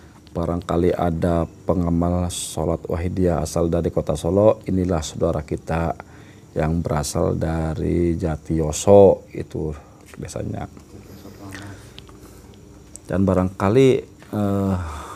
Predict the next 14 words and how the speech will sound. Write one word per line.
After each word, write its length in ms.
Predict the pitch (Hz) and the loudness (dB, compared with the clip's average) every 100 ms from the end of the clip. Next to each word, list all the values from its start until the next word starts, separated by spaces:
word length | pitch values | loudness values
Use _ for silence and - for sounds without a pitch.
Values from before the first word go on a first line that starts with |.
| - | -16
sahabatku 960 | - - 95 98 - - 101 98 98 92 - - - - | -12 -4 -2 -2 -2 0 4 6 6 4 -4 -20 -20 2
tujuh 240 | 104 98 | 4 6
tujuh 220 | 98 95 90 | 4 0 0
belas, 640 | 92 104 127 131 - - - - - - - - - - - - - | 2 2 2 -2 -10 -16 -20 -20 -20 -20 -20 -20 -20 -20 -20 -20 -10
mau 160 | - 95 | -2 0
berkomentar 1040 | 95 98 98 92 90 95 98 101 104 95 | 0 0 0 0 2 4 4 4 0 -2
di 160 | 92 98 | -2 0
bawah 320 | 92 90 90 | 2 2 2
ini 240 | 90 101 110 | 2 0 -2
silakan, 720 | - 92 92 95 104 107 107 | -2 -2 -2 0 0 0 0
berasal 400 | 104 90 - 92 | 0 -2 -2 -2
dari 320 | 92 92 92 | 0 0 0
mana 240 | 87 87 | 0 -2
saja. 560 | 85 85 98 110 127 135 | -2 -2 2 4 4 0